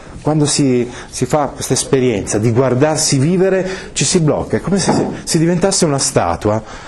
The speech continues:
è come se si smettesse di vivere.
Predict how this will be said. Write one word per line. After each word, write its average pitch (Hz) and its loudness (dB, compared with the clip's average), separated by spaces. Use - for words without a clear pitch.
è 127 -2
come 190 2
se 151 2
si - 0
smettesse 131 2
di 117 4
vivere. 85 2